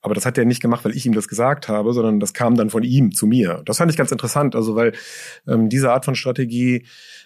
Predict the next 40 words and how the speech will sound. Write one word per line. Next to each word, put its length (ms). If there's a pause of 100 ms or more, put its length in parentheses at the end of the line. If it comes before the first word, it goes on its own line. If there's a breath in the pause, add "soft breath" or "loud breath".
(140)
ähm, 480
sich 180
dann 140
auch, 220
weil 120
die, 160
der 160
Wunsch 200
ist 120
schon 360
da, 540 (160)
weil 160
das 240
sehe 240
ich 140
halt 100
als 180
die 260 (280)
Konstellation 500
dann 160
an, 220 (560 loud breath)
äh, 140
eigentlich 340
in 80
Beziehungen 480
zu 100
kommen 580 (100)
und 100
das 120
Medium 340
steht 220
eben 220
immer 140
dazwischen, 560
das 180
wir 140
eben 140
schon 180
mal 140
hatten. 260